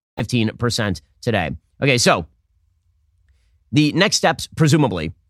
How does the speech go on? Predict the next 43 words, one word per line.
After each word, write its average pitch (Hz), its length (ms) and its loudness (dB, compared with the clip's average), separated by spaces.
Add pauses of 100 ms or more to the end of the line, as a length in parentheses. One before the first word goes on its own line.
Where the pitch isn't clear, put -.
(260)
are 147 100 4
that 139 240 0 (120)
a 135 100 2
bevy 180 380 2
of 143 120 0
committees 147 380 0
are 127 100 0
going 131 240 2
to 123 260 -2
open 156 360 2
their 127 200 0
own 180 340 2
investigations 104 840 -4 (320)
at 139 120 2
this 143 140 -4
point. 90 320 -4 (1160)
The 143 220 4 (120)
Republican 151 640 0 (200)
House 156 240 2
Oversight 175 360 0
Committee 156 320 0
is 120 100 -2
going 139 200 2
to 135 180 -2
preside 123 520 2
over 127 340 2
all 143 240 2
of 151 100 0
this. 170 260 -4 (1500)
Apparently, 156 460 2
McCarthy 151 460 0
says 156 220 0
that 143 60 2
he's 120 120 -2
gonna 139 120 0
have 123 300 2 (160)
James 131 240 0
Comer 175 240 2
of 113 80 -2
Kentucky 156 380 0
take 143 180 0
the 139 60 -2
lead 180 260 2